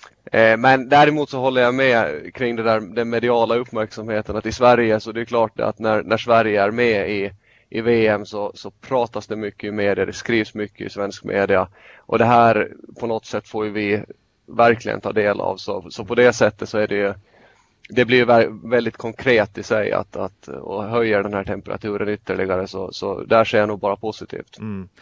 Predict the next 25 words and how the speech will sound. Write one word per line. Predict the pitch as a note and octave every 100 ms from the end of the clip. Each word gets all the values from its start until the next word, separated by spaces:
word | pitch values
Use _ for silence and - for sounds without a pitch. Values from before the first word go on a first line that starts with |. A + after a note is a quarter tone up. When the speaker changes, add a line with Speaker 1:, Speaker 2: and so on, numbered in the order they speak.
| - -
Speaker 2:
Sen | C3+ - - - D3+
kan | C#3+
jag | B2+
inte |
låta | C3 A#2+
bli | A#2 C3
att, | A#2+ -
att, | C3 A2+ _ -
eh, | A2 G#2+ G2
lyfta | A2+ - A#2
fram | B2 A2+
det | A2
faktum | B2 A2+ A#2+
att | A#2+ A#2
åtminstone | - C#3+ C#3 C#3 C3+
just | C#3 D3+ -
nu | D#3+ F3 G#3 F#3+ C3+ A2
så | - A#2+ F#2+ -
känns | B2+ B2
det | A2
som | G2+ G2+
att | G2+ G2
de | A2
som | G#2+ G#2+
är | G#2